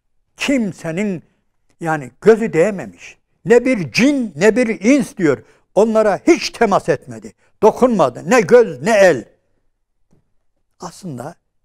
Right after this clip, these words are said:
biz buradan şöyle bir delil çıkaramaz mıyız? Yani Allah katında en temiz kadın, bayan bu dünyada kimsenin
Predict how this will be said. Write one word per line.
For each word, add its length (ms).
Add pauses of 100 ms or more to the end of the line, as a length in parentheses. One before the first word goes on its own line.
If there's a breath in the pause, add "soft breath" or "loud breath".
(380)
biz 180 (120)
buradan 480 (280)
şöyle 380
bir 240
delil 300 (680)
çıkaramaz 800
mıyız? 460 (1160)
Yani 260 (180)
Allah 360 (100)
katında 560 (100)
en 260 (560)
temiz 360 (360)
kadın, 380 (360)
bayan 340
bu 200
dünyada 520 (880)
kimsenin 800